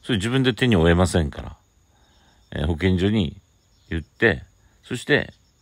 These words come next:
さらに大きなところが介入してくるわけですね。介入というか支援をしてくるわけです。で、その仕組みなんだけど、新型コロナウイルスは、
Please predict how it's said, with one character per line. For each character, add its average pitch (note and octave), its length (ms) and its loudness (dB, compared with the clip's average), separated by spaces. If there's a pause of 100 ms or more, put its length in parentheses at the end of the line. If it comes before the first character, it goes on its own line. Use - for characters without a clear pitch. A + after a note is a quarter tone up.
(520)
さ A#2 160 0
ら G2+ 100 4
に E2 100 0
大 E2+ 160 0
き D#2+ 120 -8
な D2+ 100 -4
と D2 100 -10
こ D#2+ 120 -8
ろ G2 120 0
が F#2 120 -2 (560)
介 G2 240 2
入 F2+ 180 2
し - 80 -12
て D#2+ 80 -8
く D2+ 100 -8
る C#2+ 60 -4
わ B1+ 80 -8
け - 80 -16
で - 60 -20
す - 120 -12
ね。 - 120 -12 (500)
介 E2 180 -6
入 D#2+ 160 -4
と - 100 -10
い D2+ 40 -8
う - 20 -12
か C#2+ 80 -12
支 - 180 -4
援 F2+ 140 4
を C#2+ 60 -8
し - 80 -18
て C#2+ 80 -8
く C2+ 80 -10
る C#2 80 -8
わ C2 80 -10
け - 60 -14
で - 100 -16
す。 - 120 -20 (1000)
で、 C3 80 -8
そ C#3+ 180 -6
の D#3 140 -4
仕 - 180 -10
組 C#3+ 280 -2
み C#3 60 0
な C3+ 140 0
ん G#2 120 0
だ D#2 100 -4
け C#2+ 100 -6
ど、 D2+ 280 -2 (420)
新 C#3 280 -8
型 C#3 200 -4
コ C#3+ 120 -6
ロ C#3+ 100 -2
ナ C#3+ 120 0
ウ C#3 80 0
イ C3+ 60 0
ル G#2+ 80 -2
ス F2 160 -8
は、 E2+ 340 -2